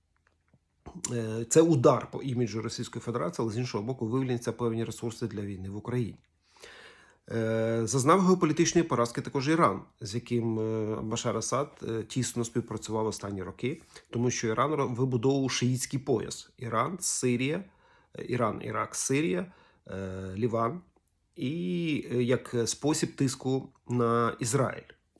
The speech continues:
Ізраїль однозначно та країна, яка виграла від, е, того, що відбулося у Сирії, тому що її національна безпека покращилася в цій ситуації. І на завершення цікаво подивитися на Китайську Народну Республіку, яка, е,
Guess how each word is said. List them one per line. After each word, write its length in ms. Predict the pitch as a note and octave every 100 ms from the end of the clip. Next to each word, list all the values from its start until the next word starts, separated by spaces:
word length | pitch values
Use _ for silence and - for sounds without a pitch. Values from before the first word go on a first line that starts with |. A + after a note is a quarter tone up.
| -
Ізраїль 400 | A2+ C3 G#3 F#3+
однозначно 720 | - A2 A2 - A#2 C#3 - G2
та 160 | A2
країна, 340 | - A#2+ B2+ G#2+
яка 180 | -
виграла 460 | A2+ B2+ G2 F#2+ G2+
від, 240 | F#2 - -
е, 200 | G2 F2+
того, 200 | B2 G2+
що 180 | - A2+
відбулося 440 | F#2+ G2 F#2+ -
у 60 | F#2+
Сирії, 460 | - A#2+ C3 D3+
тому 300 | G3 - G#2+
що 460 | G#2+ - G#2 G#2 G2+ A2
її 220 | A#2 A#2
національна 520 | A2 G#2+ G#2+ A2 G#2
безпека 560 | F#2 - A2+ G2 F#2 F#2
покращилася 800 | - G#2+ A2+ F#2+ A#2 A#2+ - G3 - _ _ -
в 120 | A#2+
цій 160 | - C3+
ситуації. 640 | C#3+ C3+ C#3 B2+ C#3 C#3+ - - - - - -
І 420 | E3+ G#3+ A3 G#3+ - _ -
на 260 | C3+ C#3
завершення 460 | C3 C#3 F3 - D#3
цікаво 460 | - - D#2+ D#2 - - - _ -
подивитися 500 | C3 C#3+ D#3+ D3 C3
на 100 | C3
Китайську 440 | C#3+ C#3 A2 -
Народну 300 | G#2 A2 G#2
Республіку, 500 | G#2+ - A#3+ A#3 A#2+
яка, 280 | G#2+ A2
е, 80 | A#2